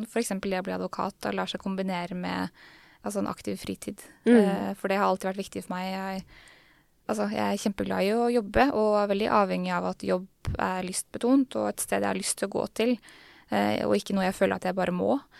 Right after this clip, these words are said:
Speaker 1: Eh, men samtidig så er det viktig for meg å kunne gå hjem og ha noen timer på ettermiddagen til å gjøre andre ting, da, fordi jeg synes livet er så mye mer enn bare jussen,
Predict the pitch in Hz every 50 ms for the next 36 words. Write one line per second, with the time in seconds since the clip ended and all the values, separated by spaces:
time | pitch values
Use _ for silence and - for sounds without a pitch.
0 | - - - - - - 208 202 202 202 196 196 196 196 - 202 202 202 202 190
1 | 190 - 196 190 196 196 - - - 196 - - 196 202 202 202 202 - - 185
2 | 190 190 185 185 190 190 190 190 - _ - - 202 196 190 190 196 196 196 196
3 | 196 190 190 196 196 - 190 185 190 180 180 - 190 - - 196 185 175 175 175
4 | 185 190 202 202 202 - - - - - - - 196 196 190 196 196 190 196 208
5 | 196 185 180 190 185 - 262 311 269 214 - - 214 208 214 208 208 208 208 202
6 | 202 - 202 196 - 196 190 196 208 190 185 - - 190 185 185 180 175 175 175
7 | 175 185 185 185 - - - - - - - - _ _ - 196 190 190 185 185
8 | 190 190 185 185 185 185 185 185 185 180 - - 240 294